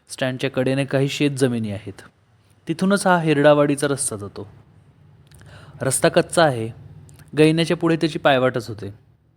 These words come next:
बैलगाडीही उतरू शकत नाही, त्यामुळे तो अजिबात वापरत नाही. सगळेजण चांडोशीकडे जाणाऱ्या मोठ्या रस्त्यानेच हिरडा-, हिरडावाडीला जातात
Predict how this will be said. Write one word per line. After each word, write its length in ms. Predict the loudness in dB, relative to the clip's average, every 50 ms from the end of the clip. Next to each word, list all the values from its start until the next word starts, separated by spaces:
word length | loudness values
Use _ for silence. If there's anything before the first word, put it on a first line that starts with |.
| _ _ _ _ _ _ _ _ _ _ _ _ _ _ -12
बैलगाडीही 580 | -8 -4 -2 -2 0 0 0 0 2 2 0
उतरू 280 | 0 0 -2 -4 -6 -6
शकत 360 | -6 -6 -8 -8 -10 -12 -12
नाही, 140 | -16 -18 -18 -20 _ _ _ _ _ _ _ _ _ _ _ _
त्यामुळे 220 | -8 -4 -4 -4 0
तो 60 | 4 4
अजिबात 460 | 4 4 2 2 2 2 2 2 -2
वापरत 340 | -4 -4 -2 -2 -4 -4 -4 -8
नाही. 140 | -14 -16 -16 -18 _ _ _ _ _ _ _ _ _ _ _ _ _ _ _ _ _ _ _ _ _ _ _ _ _ _ _ _ _ _ _ _ _ _ _ _ _ _ _ _ _ _ _ _ _ -18
सगळेजण 520 | -14 -14 -8 -6 -4 -4 -4 -4 -6 -6
चांडोशीकडे 720 | -2 -2 -2 -2 -2 -4 -6 -4 -4 -6 -6 -4 -4 -4
जाणाऱ्या 420 | -2 -2 -4 -2 -4 -4 -4 -4 -6
मोठ्या 340 | -6 -10 -10 -6 -4 -4
रस्त्यानेच 520 | -4 -4 -6 -6 _ -10 -8 -8 -10 -10 -4 -2
हिरडा-, 300 | 0 2 2 2 2 0 -2
हिरडावाडीला 560 | -6 -4 -4 -4 -4 -4 -6 -6 -6 -8 -8
जातात 280 | -8 -10 -10 -12 -14